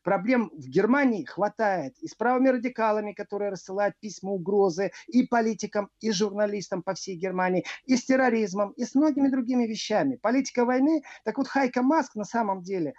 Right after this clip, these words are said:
стал в противовес своим однопартийцам. Вот это очень интересно для меня. Посмотрим, как будут развиваться их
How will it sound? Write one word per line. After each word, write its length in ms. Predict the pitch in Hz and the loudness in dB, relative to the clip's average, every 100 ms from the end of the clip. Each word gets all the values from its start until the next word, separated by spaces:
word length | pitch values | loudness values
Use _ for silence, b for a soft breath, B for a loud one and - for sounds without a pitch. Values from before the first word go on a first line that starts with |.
| b | b
стал 420 | - 269 247 165 | -4 2 2 0
в 80 | - | -4
противовес 800 | 208 190 214 185 170 262 302 - _ | -6 -4 -2 0 0 2 0 -2 _
своим 360 | - 170 220 247 | -10 -2 0 0
однопартийцам. 920 | 202 175 220 220 220 - 294 - - | -2 -2 -2 0 -4 -2 -2 -2 -10
Вот 140 | 131 160 | -8 -4
это 220 | 220 214 | -4 -4
очень 360 | 226 247 226 220 | -4 -6 -6 -8
интересно 500 | - 240 262 196 147 | -6 -2 -2 -2 -4
для 160 | 131 147 | -2 2
меня. 320 | 156 160 143 B B | 4 2 0 B B
Посмотрим, 420 | 196 190 302 269 | 0 4 4 4
как 180 | 247 196 | -2 -2
будут 260 | 180 208 202 | -2 -2 -2
развиваться 560 | 196 190 233 262 - | -4 -2 0 0 0
их 240 | 214 226 | -4 -4